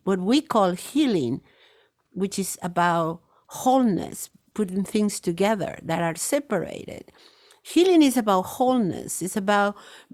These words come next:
bringing back the memory of being all together, not having any worries, <laughs>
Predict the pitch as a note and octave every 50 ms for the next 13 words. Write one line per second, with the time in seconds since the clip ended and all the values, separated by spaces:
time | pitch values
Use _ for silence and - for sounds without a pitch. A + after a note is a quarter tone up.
0 | - - G3 G3 A#3+ C4 C#4 C#4+ C4 C4 A#3+ A#3 A3 A3+ A3 A3 G#3 G3 G#3 G#3
1 | G3+ G#3 A3 A#3 C4 D4+ B3+ A#3 G3+ F3+ E3 E3+ E3+ - - G3+ G3 F3+ F#3+ -
2 | - F#3+ F#3 G#3 A3 A3+ A3+ A3+ A3 G3+ - - - F#3+ G3 G3+ G3+ F#3+ - G#3
3 | F3 D#3+ F#3+ F3+ F3+ F#3 - - - F#3 - _ _ _ _ _ _ _ _ _
4 | - G3 G3+ G#3+ G#3+ A3 G#3+ G#3 G#3+ G#3 G3+ G3+ G3+ G3 G3 F#3 F#3 F#3 F#3 F#3+
5 | F3+ F3 F#3 F#3 F3+ F3 D#3+ F2 E2 C3 D#3+ - - - -